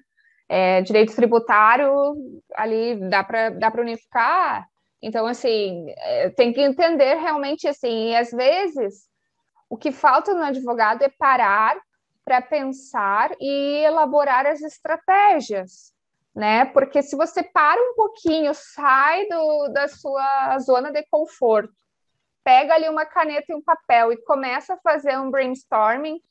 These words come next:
pra entender como você pode criar novas estratégias, né? Você consegue ver um, ter um mundo, ver um mundo mais amplo, né? Ter uma visão mais sistêmica,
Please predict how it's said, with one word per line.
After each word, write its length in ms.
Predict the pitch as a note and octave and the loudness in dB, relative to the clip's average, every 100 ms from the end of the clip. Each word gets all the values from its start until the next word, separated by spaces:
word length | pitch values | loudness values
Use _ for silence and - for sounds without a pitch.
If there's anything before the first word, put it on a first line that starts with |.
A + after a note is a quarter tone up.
| _ - | _ -4
pra 220 | B3+ B3+ | 0 0
entender 440 | D4+ F4 D#4 C4+ | -2 -4 0 -2
como 300 | C4 C#4 D4+ | 0 -4 -4
você 240 | G4 G4 F#4+ | -8 -6 -6
pode 480 | - C4 C4 C4 | 0 0 0 -4
criar 420 | - D4+ A#3+ A#3 D#4 | -8 -2 2 2 0
novas 440 | D#4+ B3 C#4 C#4 | -2 -2 -4 -8
estratégias, 1120 | C4 - A3+ A3+ F#3+ G#3 C#4+ D4 D4 A3 _ _ _ _ _ _ - | -10 -10 -8 -4 0 2 2 0 -2 -4 _ _ _ _ _ _ -8
né? 260 | A3 C#4+ | -2 0
Você 220 | D#4 - - | 0 -4 -8
consegue 640 | - E4+ F4+ D#4 D4+ F#4+ - B3 C4+ | -4 -2 2 0 2 -2 -4 -10 -2
ver 260 | C#4+ D4 | 2 2
um, 300 | E4+ F#4 D4 B3 | 0 -4 -8 0
ter 200 | D4 C#4 | 2 2
um 100 | F4 | 0
mundo, 640 | D#4 C#4 C4+ D#4 D#4+ B3 | -6 -6 -6 -6 -4 -4
ver 180 | A3+ B3 | 0 2
um 140 | E4+ D#4 | 0 -2
mundo 260 | B3+ D4 | -6 -6
mais 300 | D#4 C#4+ B3+ | -6 -6 -4
amplo, 340 | A3+ C4 E4+ B3 | -4 -4 -6 -8
né? 140 | A#3 | -6
Ter 220 | A#3 A#3 | -4 -2
uma 180 | C4+ C#4 | -2 -4
visão 260 | C4+ A#3 A#3 | -2 -2 -4
mais 220 | A3+ A#3 | -6 -8
sistêmica, 840 | B3 - B3+ G#3+ G#3+ G#3 - G3 | -12 -6 0 0 -2 -6 -10 -12